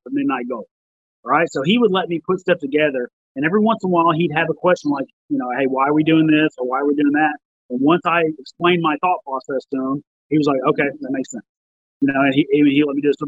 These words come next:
really, it was more, he really instilled a lot of confidence in me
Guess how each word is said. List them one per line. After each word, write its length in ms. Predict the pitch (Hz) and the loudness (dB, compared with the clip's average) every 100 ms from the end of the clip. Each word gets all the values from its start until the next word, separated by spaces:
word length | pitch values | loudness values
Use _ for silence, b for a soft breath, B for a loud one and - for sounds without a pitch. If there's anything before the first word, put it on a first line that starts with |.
| 147 | -4
really, 300 | 196 247 233 | 0 2 2
it 40 | 190 | 0
was 180 | 165 143 | -2 -4
more, 360 | 165 170 165 - _ _ _ | -4 -2 -4 -8 _ _ _
he 120 | 208 220 | 0 2
really 240 | 240 220 | 2 0
instilled 460 | 170 _ 185 185 151 | -6 _ -2 0 0
a 20 | |
lot 240 | 143 160 | -2 -2
of 80 | - | -4
confidence 560 | - 170 - 147 127 120 | -4 -2 -2 -4 -10 -6
in 140 | 123 | -6
me 320 | 123 123 117 | -4 -6 -8